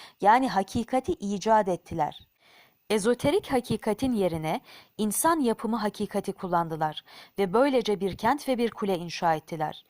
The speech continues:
Sonra da Tanrı'nın, yani ezoterizmin yasalarının gazabına uğradılar. Gökyüzüne erişmek için bir kule inşa edeceklerini söylediler. Bu ezoterik hakikatin ya da Yuhanna'nın deyişiyle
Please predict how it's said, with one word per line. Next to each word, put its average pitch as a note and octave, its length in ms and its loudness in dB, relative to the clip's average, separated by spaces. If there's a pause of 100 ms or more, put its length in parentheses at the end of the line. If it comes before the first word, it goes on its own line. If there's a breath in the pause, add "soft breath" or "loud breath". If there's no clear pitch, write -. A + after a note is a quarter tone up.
(240 loud breath)
Sonra C#4 380 2
da C#4+ 80 4
Tanrı'nın, A3 600 0
yani G#3 280 2
ezoterizmin G#3 720 -2
yasalarının G3+ 720 0
gazabına F3 540 2
uğradılar. D#3+ 580 -4 (460 loud breath)
Gökyüzüne B3 560 0
erişmek A#3 420 -2
için B3 280 -4
bir G#3 120 -4
kule A3+ 240 -2
inşa G3+ 320 2
edeceklerini F3+ 580 -2
söylediler. D#3 680 -6 (340 loud breath)
Bu D4 280 2
ezoterik G#3 580 -2
hakikatin A#3 600 -2
ya F#3+ 140 0
da F#3 60 2
Yuhanna'nın G3 600 -2
deyişiyle F3+ 520 -4